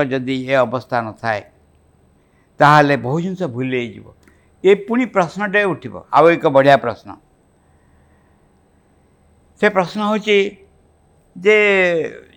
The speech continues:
ଯେଉଁ ପ୍ରଶ୍ନଟା ଯେ ଶ୍ରୀଅରବିନ୍ଦ ମା ଆରମ୍ଭରୁ ଉଠେଇକିରି ସମାଧାନ କଲେ ତାର। ପ୍ରଶ୍ନଟା ହେଲା ଯେ ଲୋକମାନଙ୍କୁ ସାଙ୍ଗରେ ନେଇ କାମ କରିବା ନା ଅଲଗା ହେଇକିରି କାମ କରିବା, ପରେ ଲୋକଙ୍କ ପାଖକୁ ପଳେଇ ଆସିବା।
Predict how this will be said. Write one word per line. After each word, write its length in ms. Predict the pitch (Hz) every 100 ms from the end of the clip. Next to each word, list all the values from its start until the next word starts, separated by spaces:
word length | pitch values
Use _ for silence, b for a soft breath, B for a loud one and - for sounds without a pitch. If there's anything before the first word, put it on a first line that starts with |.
| 156
ଯେଉଁ 120 | 175 175
ପ୍ରଶ୍ନଟା 500 | 170 - 190 185 185 180 170 - _ _ _ _ _ _ _ _ -
ଯେ 120 | 151 - _
ଶ୍ରୀଅରବିନ୍ଦ 460 | - 160 165 165 165 165 160 -
ମା 200 | - 151 160 - - 135
ଆରମ୍ଭରୁ 440 | 185 214 214 214 190 170 151
ଉଠେଇକିରି 460 | 139 185 165 185 180 - _ -
ସମାଧାନ 340 | 139 127 117 101
କଲେ 180 | 95 95 104
ତାର। 140 | 95 87 _ _ _ _ _ _ _ _ _ _ _ 147
ପ୍ରଶ୍ନଟା 360 | 151 208 220 226
ହେଲା 200 | 226 214 214
ଯେ 100 | 208 202 185 - _ _ _ _ -
ଲୋକମାନଙ୍କୁ 560 | 131 - 170 180 175 180 143
ସାଙ୍ଗରେ 340 | 127 123 147 156
ନେଇ 120 | 165
କାମ 200 | 151 147 147
କରିବା 280 | 170 202 214
ନା 100 | 190 131
ଅଲଗା 200 | 120 123
ହେଇକିରି 240 | 117 127
କାମ 180 | 117 120 120
କରିବା, 200 | 131 147 151
ପରେ 160 | 131 131 120
ଲୋକଙ୍କ 240 | - 110 104
ପାଖକୁ 180 | 98 104 95
ପଳେଇ 160 | 92
ଆସିବା। 280 | 95 _ 101